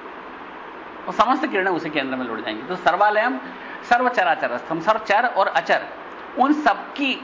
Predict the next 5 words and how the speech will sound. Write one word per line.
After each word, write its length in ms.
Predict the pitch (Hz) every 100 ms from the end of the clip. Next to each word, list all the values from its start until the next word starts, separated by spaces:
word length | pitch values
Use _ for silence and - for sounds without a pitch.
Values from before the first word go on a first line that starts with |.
| - - - - - - - - - - - - - -
आधार 380 | 143 147 170 110 - - - - - - - - - - - - - - - - - - - - - - - - -
वही 140 | 156
केंद्र। 1600 | - 101 - - - - - - - - - - - - - - -
सर्वालयम 480 | 175 208 202 208 208
सर्वचराचरस्थम 1000 | 190 185 156 135 131 127 135 - 208